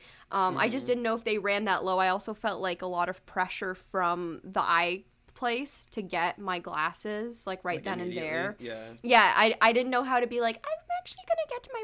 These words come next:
Speaker 1: Warby Parker glasses." So I went back to the eye place. I returned the glasses 'cause they were gonna take ten to fourteen days to even create. And,
Speaker 2: Mm-hmm.
Speaker 1: um, so I didn't even have them, but I got a refund and everything. And anyway, I'm very happy. So I'm gonna have cute little glasses coming soon.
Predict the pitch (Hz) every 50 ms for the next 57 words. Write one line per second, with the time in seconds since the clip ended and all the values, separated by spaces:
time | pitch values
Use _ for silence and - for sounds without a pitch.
0 | 403 415 381 415 415 440 427 - 392 330 339 - 440 440 - 466 466 508 508 -
1 | 554 571 554 - - - - - - - - - 285 269 269 277 311 339 269 247
2 | 240 - - 392 370 320 - 190 196 196 - - 190 185 185 - - 196 196 202
3 | - - 254 247 254 285 277 - 190 175 180 185 - 185 190 - 247 247 277 285
4 | 302 302 330 311 311 - 302 233 - - - - 220 233 240 247 233 - 226 220
5 | 214 - - 208 190 180 175 185 185 - - 175 175 185 185 185 175 - - 147
6 | 151 139 123 156 175 214 - - - - - - - - _ - 202 208 202 190
7 | 185 175 175 175 160 110 113 - - 156 185 185 175 170 156 160 147 135 - -
8 | - - - 285 262 254 262 294 320 320 302 247 202 - - 196 220 220 196 190
9 | 180 156 151 180 185 220 220 214 208 214 220 233 - - 208 208 208 208 - -
10 | - 175 160 160 170 180 175 175 180 175 170 175 175 - 165 156 151 - - -
11 | 220 233 240 233 202 170 - - - 220 247 233 254 240 226 220 185 175 175 175
12 | 170 - - 190 202 196 196 220 226 240 226 - - - 170 - - 220 214 208
13 | 208 202 196 196 214 214 - 175 175 - - - 208 175 180 185 185 - 214 202
14 | 175 165